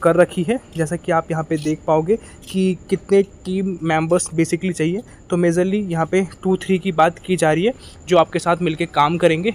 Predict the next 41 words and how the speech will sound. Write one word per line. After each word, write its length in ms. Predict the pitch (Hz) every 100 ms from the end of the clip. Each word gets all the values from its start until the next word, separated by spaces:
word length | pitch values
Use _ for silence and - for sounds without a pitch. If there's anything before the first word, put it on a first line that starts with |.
| -
ठीक 140 | 170
है। 100 | 233 226 - -
तो 60 | 180
ये 240 | 165 233 -
proper 280 | 180 160 180
तरीके 280 | 175 165 156
से 160 | - 202
I 100 | 156 156
hope 200 | 170 -
so, 180 | 214 196 - - - -
अगर 240 | 175 202
आप 180 | 190 170
इस 120 | -
फील्ड 220 | - 180 165
के 80 |
हैं 100 | 160
तो 100 | 165
आप 140 | 196 170
इसको 200 | - 208
ज्वाइन 280 | 165 156 175 - - -
कर 80 |
सकते 280 | 175 165 -
हो, 100 | 131 -
ठीक 140 | 196 160
है। 80 | - - - -
अब 100 | 196
चलते 300 | - 190 202
हैं 40 |
next 240 | 190 160 -
update 300 | 180 185 180
की 100 | 196
तरफ। 360 | 196 208 196
यहाँ 260 | 180 160 185
पे 100 | 190
हम 120 | 190
बात 240 | 165 165 -
करने 220 | 185 185
जा 180 | 165 156
रहे 100 | 185
हैं 80 | 165
meeting 380 | 165 165 180